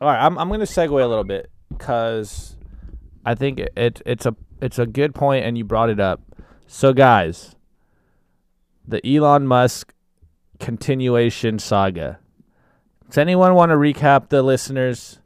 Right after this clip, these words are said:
'Cause I, I honestly, I didn't catch it all. I came back to Twitter on Sunday and was like,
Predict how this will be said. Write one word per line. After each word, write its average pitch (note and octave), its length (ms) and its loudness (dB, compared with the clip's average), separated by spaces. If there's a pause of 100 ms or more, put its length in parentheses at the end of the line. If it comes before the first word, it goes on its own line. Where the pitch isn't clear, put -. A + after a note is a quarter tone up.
(340)
'Cause C3 260 0
I, A#2+ 220 0
I C#3+ 160 0
honestly, D3+ 560 -2
I B2 160 0
didn't D3 220 -4
catch C#3 300 0
it C3+ 80 -2
all. C3 300 4
I C3+ 140 0
came D3 260 -8
back C3 200 0
to C3 60 -10
Twitter C#3 320 -2
on B2 160 -2
Sunday B2 360 -2
and A#2 80 -2
was G#2+ 100 -4
like, G#2+ 160 -6